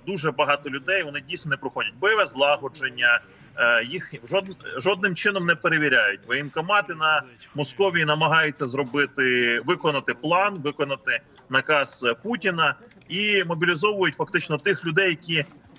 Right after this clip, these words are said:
е, готові здаватися в полон. Елітні російські десантники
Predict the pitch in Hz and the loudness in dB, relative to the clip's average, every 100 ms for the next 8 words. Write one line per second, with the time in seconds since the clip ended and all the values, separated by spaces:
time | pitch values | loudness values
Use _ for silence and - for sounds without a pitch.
0 | - 131 135 131 160 - - - 151 131 | -2 2 2 2 0 2 2 2 0 -4
1 | 113 147 135 127 139 151 143 120 170 202 | 0 2 2 -4 -10 -8 -6 -2 -2 -2
2 | 202 208 196 208 185 196 175 170 220 220 | -2 0 0 -2 -8 -2 -2 2 0 0
3 | 185 156 117 | -6 -4 -6